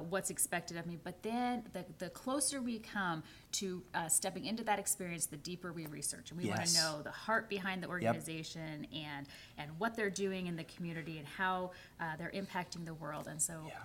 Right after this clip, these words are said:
Speaker 1: yeah, we need to make those things available
Speaker 2: Yeah.
Speaker 1: for sure.
Speaker 2: So what we're gonna do is this. We want to begin to think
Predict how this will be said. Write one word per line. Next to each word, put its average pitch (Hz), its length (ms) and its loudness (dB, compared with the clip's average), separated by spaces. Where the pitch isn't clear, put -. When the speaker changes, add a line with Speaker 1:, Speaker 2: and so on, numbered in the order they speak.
Speaker 1:
yeah, 185 140 6
we 185 140 0
need 185 160 -2
to 160 240 0
make 175 180 -6
those 165 200 0
things 160 240 -4
available 190 420 -6
Speaker 2:
Yeah. 139 220 8
Speaker 1:
for - 80 -12
sure. - 260 -6
Speaker 2:
So 160 220 12
what 170 180 12
we're 180 80 12
gonna 190 180 12
do 160 160 10
is 143 140 10
this. 127 400 6
We 156 240 8
want 175 320 12
to 139 280 12
begin 139 420 10
to 180 80 12
think 143 420 8